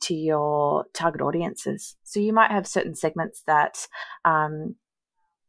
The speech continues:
performance marketing, you need extra investment because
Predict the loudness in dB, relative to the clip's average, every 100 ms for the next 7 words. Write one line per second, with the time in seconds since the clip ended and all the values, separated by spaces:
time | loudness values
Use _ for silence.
0 | _ -6 -2 0 2 4 4 2 -2 -4
1 | -8 _ _ _ -6 0 2 2 -2 -6
2 | -4 -4 -2 -4 -2 -4 -4 -8 -4 -2
3 | 0 -2 -6